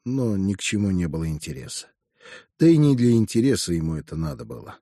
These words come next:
а чтобы потянуть время, не спать, дождаться ночи, иначе будет бессонная мука.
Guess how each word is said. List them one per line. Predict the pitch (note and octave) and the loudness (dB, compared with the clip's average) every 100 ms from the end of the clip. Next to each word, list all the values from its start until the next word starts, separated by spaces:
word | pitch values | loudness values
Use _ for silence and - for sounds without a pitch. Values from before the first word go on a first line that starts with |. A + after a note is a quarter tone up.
| _ _ _ - | _ _ _ -10
а | |
чтобы | F#2 - B2 G#2 | -6 -2 0 0
потянуть | A#2 A2+ A#2+ G#2 | -2 0 0 0
время, | G#2 B2+ A#2+ F2+ | 0 2 2 2
не | E2 E2 | -2 -4
спать, | - B2+ G2+ - - D2 | -6 -4 -4 -6 -16 -8
дождаться | E2+ E2+ F#2+ - F#2+ | -6 -2 -4 -2 -2
ночи, | G#2+ F#2+ - | -2 -2 -4
иначе | E2 F2+ - | -2 -4 -4
будет | F2 G2 F#2+ D#2+ | -6 -4 -4 -4
бессонная | E2 - - F#2 F2+ F2+ F2+ | -6 -6 -6 -2 -2 -2 -2
мука. | G2 F2+ - B1+ | -2 -6 -10 -16